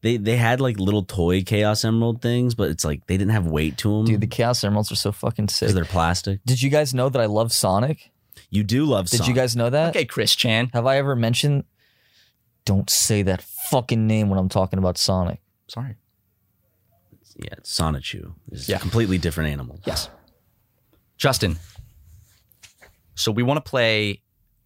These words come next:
Speaker 3: while you're here, we're gonna do the, the, the Dark Saga, right?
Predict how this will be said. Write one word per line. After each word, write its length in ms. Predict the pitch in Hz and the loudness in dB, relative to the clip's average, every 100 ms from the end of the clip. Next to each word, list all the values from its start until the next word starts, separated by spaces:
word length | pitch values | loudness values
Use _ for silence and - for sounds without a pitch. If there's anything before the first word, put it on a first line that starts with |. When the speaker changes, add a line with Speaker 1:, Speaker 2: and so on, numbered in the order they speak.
| _ - | _ 0
Speaker 3:
while 120 | 107 | 2
you're 120 | 101 | 2
here, 200 | 101 127 | 2 2
we're 100 | 101 | 2
gonna 160 | 98 92 | 2 2
do 160 | 95 | 0
the, 300 | 90 87 85 82 | 2 2 0 0
the, 300 | 90 82 80 - _ _ _ _ _ - | 0 0 -4 -10 _ _ _ _ _ -10
the 280 | - 87 - - - _ - | -4 -2 -4 -10 -20 _ 0
Dark 260 | 98 98 | 0 0
Saga, 280 | - - - | -2 -2 -2
right? 300 | - 104 113 | -2 -2 -2